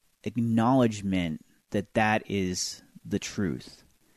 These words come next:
And so God says, "This is a rhythm of creation that you were built for."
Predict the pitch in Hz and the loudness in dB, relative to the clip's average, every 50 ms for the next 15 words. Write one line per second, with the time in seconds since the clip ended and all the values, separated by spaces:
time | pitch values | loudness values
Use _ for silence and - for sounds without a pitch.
0 | _ _ - - 110 - 117 104 90 123 113 110 101 - - 110 95 113 139 165 | _ _ -6 -4 -2 0 0 0 2 2 2 2 0 0 -2 -2 0 2 0 0
1 | - 269 247 208 147 110 110 117 123 139 131 117 107 - - - 90 87 92 110 | 0 0 0 0 2 4 4 4 4 2 2 0 0 -4 -6 -4 -2 0 0 0
2 | - - 127 104 85 85 90 92 90 - - - 95 123 - - - 175 185 226 | 0 0 0 -2 -2 -4 -6 -10 -10 -6 -2 -2 -2 -2 -2 -2 -2 0 0 0
3 | 294 285 | -2 -6